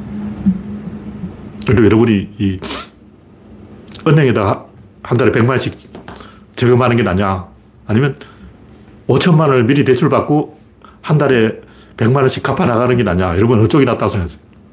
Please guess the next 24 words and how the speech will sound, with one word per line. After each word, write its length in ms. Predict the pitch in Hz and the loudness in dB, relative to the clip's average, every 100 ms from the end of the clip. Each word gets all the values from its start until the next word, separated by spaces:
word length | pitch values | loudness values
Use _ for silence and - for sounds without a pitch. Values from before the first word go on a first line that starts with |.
| _ _ - - - - | _ _ -20 -20 -20 -12
한 120 | - 165 | 0 2
달에 120 | 139 | 4
백만 180 | 131 160 | 2 2
원씩 180 | 165 120 | 0 2
저금하는 320 | 131 139 127 | 2 2 2
사람은 560 | 147 127 127 127 127 98 | 0 -2 0 -2 -2 0
그 80 | |
오천만 300 | 117 120 165 147 | 0 2 2 2
원이 60 | 127 | 2
되기 180 | 135 135 | 2 2
전에 320 | 135 107 90 - - - _ _ _ | 2 2 -2 -4 -12 -20 _ _ _
<laughs> 600 | - - - - - - | -20 -20 -20 -20 -20 -4
결국 300 | 139 135 123 | 2 2 2
그 160 | 117 110 117 - - - - - | 2 0 -2 -14 -20 -20 -20 -6
적금 260 | - 147 | 0 2
털어가지고 460 | - 147 107 107 107 | 2 2 2 2 2
깨먹습니다. 640 | 156 117 - 117 113 87 - - - - _ _ _ - - - - - | 0 0 0 -2 -2 -6 -12 -20 -20 -20 _ _ _ -20 -20 -20 -8 -2
어차피 340 | 160 185 139 | 2 4 2
<laughs> 280 | - 135 - | 2 0 2
그 200 | 139 - - - 190 | 0 0 -4 -4 -2
오천만 380 | - 175 190 175 | 0 0 0 2
원 80 | 117 | 2
못 80 | 156 | 2
채운다고. 600 | - 180 120 92 92 | 2 2 2 0 -2